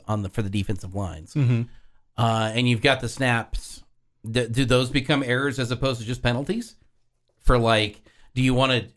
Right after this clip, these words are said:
Speaker 1: change how those are ruled in this vein where it goes on the offensive lineman if they commit an error, if they false start?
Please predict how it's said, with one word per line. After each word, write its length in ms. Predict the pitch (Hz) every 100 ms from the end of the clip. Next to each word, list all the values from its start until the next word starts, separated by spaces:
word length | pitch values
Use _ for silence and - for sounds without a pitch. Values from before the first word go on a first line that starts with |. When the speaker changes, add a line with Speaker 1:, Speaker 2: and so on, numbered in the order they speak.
| -
Speaker 1:
change 340 | 143 135 123
how 140 | 123
those 360 | 110 98 113 131
are 100 | 147
ruled 560 | 143 147 151 175 175 - _
in 320 | 139 143 131
this 260 | 117 127 123
vein 640 | 107 120 147 101 85 120 - _ _ _ -
where 800 | 117 127 123 120 117 117 113 - _
it 200 | 127 110
goes 280 | 123 135 127
on 200 | 127 127
the 100 | 120
offensive 480 | 117 123 123 113 95
lineman 360 | 107 160 190 139
if 80 | 113
they 120 | 113
commit 300 | - 107 101
an 100 | 95
error, 300 | 92 101 131
if 260 | 123 120 -
they 240 | 123 123
false 260 | 113 139 131
start? 280 | 139 131